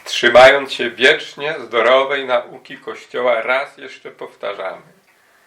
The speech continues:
że bezczelność jest przesadną ufnością w Boże miłosierdzie, nadzieją na przebaczenie bez skruchy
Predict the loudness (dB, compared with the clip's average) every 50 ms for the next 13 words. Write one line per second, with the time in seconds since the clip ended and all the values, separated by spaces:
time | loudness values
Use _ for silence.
0 | _ _ _ _ _ _ _ _ -8 -4 -4 -4 -4 -4 0 2 4 4 2 0
1 | -8 -8 2 4 6 6 6 4 -2 -10 -10 -10 -10 -10 -12 -16 -20 -20 _ _
2 | -20 -20 -20 -20 -20 _ -20 -20 _ -8 -6 -6 -6 -8 -10 -6 -2 0 0 0
3 | 2 4 4 4 4 2 -2 -8 -10 -10 -10 -14 -20 -20 _ -4 -2 0 0 -2
4 | -4 -8 -8 -8 -8 -8 -6 -6 -4 -4 -4 -6 -8 -8 -8 -8 -8 -8 -6 -4
5 | -2 -2 -2 -4 -8 -6 -4 -2 -2 -2 -4 -10 -16 -20 -20 -20 -20 -20 -20 -20
6 | -20 -12 2 6 6 6 6 6 4 4 4 4 4 6 6 6 6 4 0 -4
7 | -6 -4 0 0 0 -2 -2 -6 -10 -8 -8 -10 -10 -4 0 0 2 2 0 -4
8 | -10 -20 -20 _ -12 -12 -10 -12 -12 -14 -18 -16 -16 -16 -16 -16